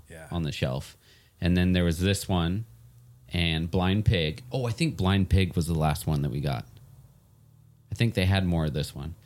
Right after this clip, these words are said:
Speaker 1: Mm.
Speaker 2: And then one other one, right?
Speaker 1: Yeah.
Speaker 2: What did we get?
Speaker 1: Can't remember.
Speaker 2: We got Pliny, this, Blind Pig,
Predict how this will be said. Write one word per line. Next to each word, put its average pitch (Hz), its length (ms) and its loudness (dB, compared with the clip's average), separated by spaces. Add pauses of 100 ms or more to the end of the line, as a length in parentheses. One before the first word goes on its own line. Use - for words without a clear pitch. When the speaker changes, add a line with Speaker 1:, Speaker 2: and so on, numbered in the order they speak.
(260)
Speaker 1:
Mm. 90 100 -18
Speaker 2:
And 95 220 0
then 90 460 0 (100)
one 110 180 0
other 107 200 2
one, 80 200 0
right? 92 240 2 (460)
Speaker 1:
Yeah. 92 220 -12 (1040)
Speaker 2:
What 104 100 2
did 98 120 2
we 98 80 0
get? 98 300 2 (180)
Speaker 1:
Can't 92 180 -16
remember. 87 320 -20 (380)
Speaker 2:
We 104 80 0
got 87 160 0
Pliny, 120 560 2
this, 101 340 0 (220)
Blind 101 300 0
Pig, 101 340 2